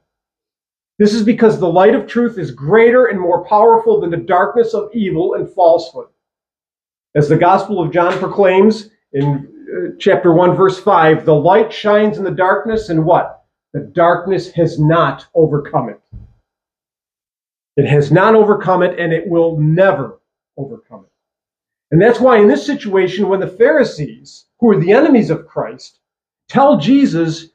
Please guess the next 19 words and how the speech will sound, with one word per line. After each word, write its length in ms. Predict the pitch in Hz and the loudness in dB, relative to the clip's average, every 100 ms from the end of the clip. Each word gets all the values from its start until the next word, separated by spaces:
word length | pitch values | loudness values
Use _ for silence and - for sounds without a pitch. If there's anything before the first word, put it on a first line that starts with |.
| _ _ _ _ | _ _ _ _
to 120 | - | -8
tell 320 | - 240 277 233 | -4 0 4 4
his 200 | 262 170 | 2 0
disciples 600 | 190 - 277 285 208 - | -6 0 0 2 -2 -4
to 80 | 175 | -12
stop 320 | - 240 233 | -2 -2 -2
proclaiming 560 | 185 - 247 269 233 | -8 0 2 4 4
this 180 | 190 160 | 2 -2
truth 380 | - - 311 311 | -6 0 2 2
about 340 | 190 156 147 | 2 2 2
him 200 | 170 170 | 0 0
being 240 | 190 254 226 | 2 2 2
the 80 | 175 | 2
Messiah 640 | 165 - 262 226 139 139 - | 0 2 2 4 2 0 -6
because 220 | 143 165 156 | -12 -10 -4
they 180 | 170 147 | -4 -2
hated 340 | 294 330 226 | 0 0 2
that 220 | 156 127 | 0 -2
message, 560 | 127 120 165 170 - | -6 -8 -12 -18 -20